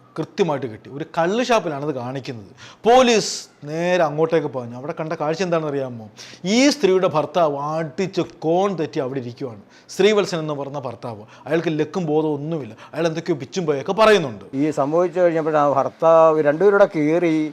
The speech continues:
Speaker 2: ആദ്യം ഭാര്യ, ആ, മരിച്ചു കഴിഞ്ഞ് ഇയാൾ ആ വെപ്രാളം കൊണ്ടുകൊണ്ട് ഇറങ്ങി വ-, ബൈക്ക് എടുത്തുകൊണ്ട് പോ-, വണ്ടി എടുത്തുകൊണ്ട് പോവുക. അങ്ങനെ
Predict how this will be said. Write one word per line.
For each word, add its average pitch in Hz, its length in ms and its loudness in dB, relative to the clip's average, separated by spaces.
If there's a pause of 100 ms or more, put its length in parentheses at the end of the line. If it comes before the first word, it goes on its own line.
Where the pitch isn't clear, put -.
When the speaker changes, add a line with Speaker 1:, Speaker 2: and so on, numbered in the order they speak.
Speaker 2:
ആദ്യം 135 180 -6
ഭാര്യ, 147 540 2 (400)
ആ, 139 220 2
മരിച്ചു 131 340 -4
കഴിഞ്ഞ് 131 340 -2
ഇയാൾ 131 340 -2
ആ 139 40 2
വെപ്രാളം 139 380 0
കൊണ്ടുകൊണ്ട് 131 300 -4
ഇറങ്ങി 131 200 -6
വ-, 123 180 -6
ബൈക്ക് 120 200 -8
എടുത്തുകൊണ്ട് 127 340 -6
പോ-, 120 120 -12
വണ്ടി 127 240 -6
എടുത്തുകൊണ്ട് 123 440 -6
പോവുക. 127 160 -4
അങ്ങനെ 127 600 -8